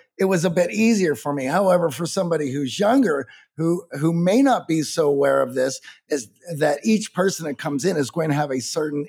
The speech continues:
influence on your life to some degree.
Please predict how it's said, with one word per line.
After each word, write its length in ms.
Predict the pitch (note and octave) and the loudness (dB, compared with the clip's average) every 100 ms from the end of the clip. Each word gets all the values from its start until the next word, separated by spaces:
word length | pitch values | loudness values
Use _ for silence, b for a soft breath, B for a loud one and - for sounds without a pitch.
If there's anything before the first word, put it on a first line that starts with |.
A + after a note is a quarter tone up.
| - | -6
influence 680 | E3 C#3+ - C#3 C3+ - - | -6 -6 -8 -8 -8 -12 -8
on 320 | C#3+ C#3+ C#3+ | -4 -2 -2
your 460 | C3+ C3+ C3 A#2+ A2 - | -4 -2 -2 -4 -6 -12
life 420 | B2+ F#3+ C3 A#2+ - | 0 0 0 -4 -14
to 240 | - E3+ D3 | -6 -4 -4
some 380 | - E3 D#3 | -4 -4 -2
degree. 480 | C#3+ B2+ G#3+ A3 - | -4 -4 -2 0 -2